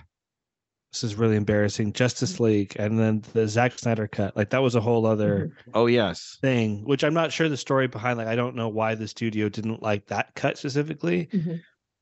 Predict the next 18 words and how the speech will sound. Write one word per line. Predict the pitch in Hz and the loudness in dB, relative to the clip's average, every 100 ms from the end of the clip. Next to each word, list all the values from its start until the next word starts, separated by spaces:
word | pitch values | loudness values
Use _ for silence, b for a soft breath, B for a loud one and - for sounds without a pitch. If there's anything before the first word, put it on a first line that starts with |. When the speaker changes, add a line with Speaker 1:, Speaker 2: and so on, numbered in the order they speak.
| _ | _
Speaker 1:
But | 123 151 | -2 2
my | 143 | 4
Speaker 3:
But | |
then | 120 | 4
you | |
Speaker 1:
impression | 127 123 | 4 4
Speaker 3:
re- | 120 | 2
Speaker 1:
is | 117 | 2
always | 120 120 110 107 | 2 0 0 -4
it's | 120 - | -6 -2
either | 151 147 135 | -2 0 -2
cutting | 147 143 131 | -2 -2 -4
for | 123 | -8
time | - 123 127 135 127 | 0 2 4 2 2
or | 120 117 | 0 0
the | 113 | -2
studio | - 123 120 117 110 110 | -4 -2 2 2 2 2
is | 104 101 - | 0 -2 -8